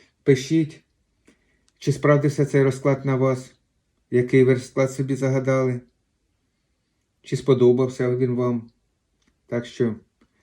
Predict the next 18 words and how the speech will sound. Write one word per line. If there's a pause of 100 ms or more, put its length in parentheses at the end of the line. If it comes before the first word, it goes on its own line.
(240)
ставте
лайки,
вподобайки,
ділимося (340)
цим
відео,
щоб
і
другі
могли
подивитися (1120)
во
благо. (1080)
Хай
так
і
буде
все